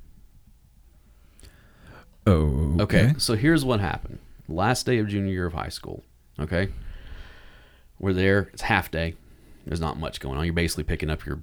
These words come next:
Speaker 2: report cards, you
Speaker 1: Yeah.
Speaker 2: know, and, and hanging out with your friends for a few hours before you go your separate ways during the summer, 'cause back then we didn't have, you know,
Speaker 1: Yeah.
Speaker 2: cell phones and, and, um, you know,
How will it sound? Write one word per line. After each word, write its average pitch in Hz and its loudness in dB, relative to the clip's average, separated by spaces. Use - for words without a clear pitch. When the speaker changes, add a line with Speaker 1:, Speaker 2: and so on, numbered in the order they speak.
Speaker 2:
report 78 -4
cards, 76 -2
you 101 8
Speaker 1:
Yeah. 80 2
Speaker 2:
know, 80 2
and, 80 0
and 82 0
hanging 87 0
out 78 0
with 80 -2
your 80 0
friends 82 0
for 80 -2
a 82 -2
few 82 -2
hours 78 0
before 80 -2
you 82 -6
go 78 -2
your 76 -6
separate 78 -4
ways 80 -2
during 73 -2
the 73 -2
summer, 73 -2
'cause 78 -6
back 73 -4
then 78 -2
we 78 -4
didn't 80 -4
have, 78 -6
you 78 -4
know, 73 -8
Speaker 1:
Yeah. - 4
Speaker 2:
cell 73 -4
phones 78 -2
and, 76 -4
and, 76 -4
um, 76 -4
you 80 -4
know, 76 -6